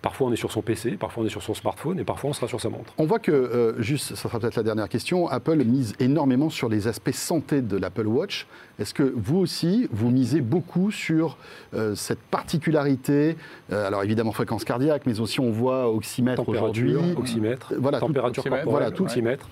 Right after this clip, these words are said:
Speaker 1: S P O deux, enfin,
Speaker 2: Mhm.
Speaker 1: oxymètre.
Speaker 3: D'accord.
Speaker 1: Alors on a amélioré justement le, le, le, le, la capture de la température, euh, corporelle avec un capteur qui permet sur la peau et des algorithmes qu'on a développés pour justement encore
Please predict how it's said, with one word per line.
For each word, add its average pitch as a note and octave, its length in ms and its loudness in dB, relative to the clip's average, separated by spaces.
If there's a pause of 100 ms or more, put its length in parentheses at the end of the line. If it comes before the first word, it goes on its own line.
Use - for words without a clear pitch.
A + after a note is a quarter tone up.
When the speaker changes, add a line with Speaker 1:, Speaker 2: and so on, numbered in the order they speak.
Speaker 1:
S G2 80 -6
P A2 140 -2
O G#2 80 0
deux, A2+ 160 2
enfin, G2 360 -8
Speaker 2:
Mhm. D3 340 2
Speaker 1:
oxymètre. A#2 320 -8 (260)
Speaker 3:
D'accord. A2 240 -6
Speaker 1:
Alors A#2 160 4
on B2 60 2
a B2+ 60 2
amélioré D#3+ 400 4
justement C3 360 -2
le, G2+ 300 2
le, G2 100 -2
le, - 0 -
le, - 1400 -12
la G#2 80 -14
capture D3+ 500 -2
de A2+ 80 2
la G2+ 80 0
température, A#2 800 0
euh, F#2+ 40 -2
corporelle B2+ 600 0 (400)
avec G#2+ 260 2
un G2+ 60 0
capteur A#2+ 320 -2
qui A#2 100 -8
permet A2 360 0
sur - 180 0
la B2+ 80 2
peau F3+ 280 -2 (100)
et B2+ 60 -2
des G#2 140 2
algorithmes A#2+ 380 0 (160)
qu'on G2+ 160 -4
a F#2+ 60 -4
développés A2+ 480 0 (480)
pour A#2+ 320 0
justement B2+ 420 -2
encore D3 360 -2